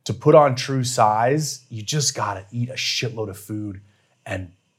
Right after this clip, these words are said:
pick up heavy shit and get a bit fluffy and worry about shaving the fat later. So for the second half of the year,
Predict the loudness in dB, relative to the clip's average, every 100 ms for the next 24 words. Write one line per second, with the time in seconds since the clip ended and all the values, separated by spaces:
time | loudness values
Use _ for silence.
0 | _ -2 2 2 0 -6 -6 -6 -4 -2
1 | -4 -6 -10 0 0 0 -8 -8 -2 -2
2 | -2 -4 -4 -8 -14 _ _ _ -2 0
3 | 0 0 -2 -4 -6 -6 -8 -4 -2 -2
4 | -2 -8 -8 -6 -8 -10 -10 -2 2 2
5 | 2 -4 -4 -6 -10 -12 -10 -10 -10